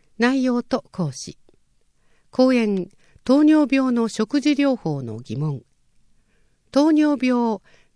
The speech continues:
内分泌代謝内科部長、吉田節子ほか。参加費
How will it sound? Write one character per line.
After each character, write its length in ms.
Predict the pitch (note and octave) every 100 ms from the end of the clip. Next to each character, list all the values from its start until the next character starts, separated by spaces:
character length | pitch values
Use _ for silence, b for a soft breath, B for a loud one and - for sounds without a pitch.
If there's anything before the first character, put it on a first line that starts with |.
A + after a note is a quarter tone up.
| G#3
内 260 | B3 D#4+
分 240 | D4 D4+ C#4+
泌 320 | - - B3
代 240 | - A#3
謝 260 | F#3+ D3 A#2+
内 240 | D#3 A3+ C#4
科 160 | C4
部 100 | A3+
長、 420 | A3+ F3 C#3 G#2 - _ _
吉 260 | - - D4
田 160 | D4
節 300 | - G#3 -
子 180 | - A2+ _
ほ 140 | D3
か。 220 | - B2+ - _ _ _ _ _ _ _ _
参 220 | - B3
加 100 | B3
費 240 | A#3+ C3